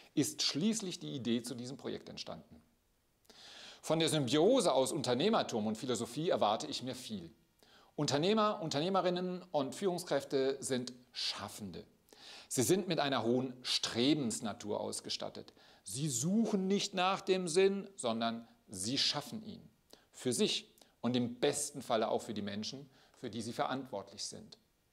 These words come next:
Wie funktioniert Philosophie in diesem Kontext? Erkenntnisgewinn durch vernünftige Gedanken und Reflexion derselbigen. Keine Esoterik,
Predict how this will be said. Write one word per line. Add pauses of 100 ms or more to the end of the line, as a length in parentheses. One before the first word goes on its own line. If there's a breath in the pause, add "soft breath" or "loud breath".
(760 loud breath)
Wie
funktioniert
Philosophie
in
diesem
Kontext? (2000 loud breath)
Erkenntnisgewinn
durch
vernünftige
Gedanken
und
Reflexion
derselbigen. (840 loud breath)
Keine
Esoterik,